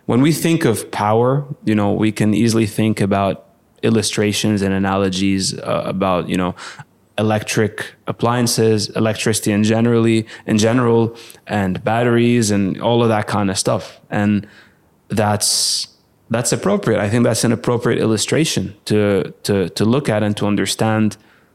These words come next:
how these things work. You know, if I think of my iPhone and I think of what's required for it to accomplish something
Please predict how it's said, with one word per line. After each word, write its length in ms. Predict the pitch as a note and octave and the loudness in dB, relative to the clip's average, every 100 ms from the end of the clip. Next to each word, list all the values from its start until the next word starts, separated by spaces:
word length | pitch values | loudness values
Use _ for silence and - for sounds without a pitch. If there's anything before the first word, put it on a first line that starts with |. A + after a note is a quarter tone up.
| _ _ _ _ | _ _ _ _
how 260 | - A2 A2 | -4 0 2
these 220 | A2 G2 | 2 0
things 240 | G#2 G2+ | -2 -2
work. 380 | A#2+ C3 G2+ - | 0 0 -2 -8
You 100 | - | -4
know, 200 | G2 A2 | 0 0
if 120 | A2 - | 0 0
I 160 | A2+ | 0
think 320 | G#2+ B2 A#2 | 2 0 0
of 300 | A2+ G#2+ F#2+ - _ _ _ _ - | 2 0 -2 -10 _ _ _ _ -4
my 680 | G#2 G2+ F#2+ F#2+ F#2+ F#2 F2 - - | 0 0 0 0 0 -2 -4 -8 -2
iPhone 580 | A#2+ C3 - F#2 G#2 B2 - - - _ - | 0 0 0 -2 -2 -6 -16 -20 -20 _ -4
and 120 | G#2 | 0
I 80 | G#2 | 0
think 340 | F#2+ A#2 G#2+ G#2+ | 0 0 0 0
of 220 | G2+ F#2 | 0 0
what's 360 | G#2 G#2+ - | 0 0 0
required 680 | A#2 G2+ - G#2+ G#2 G#2 G2+ | -2 -2 0 2 2 2 0
for 280 | - G#2+ G2+ | -2 0 2
it 200 | G2+ - | 0 -2
to 120 | G#2 | -2
accomplish 520 | F#2+ A#2 B2 A2+ F#2 | -2 0 -2 -2 -4
something 500 | - F2+ - F#2+ F#2+ | -2 -4 -4 -4 -4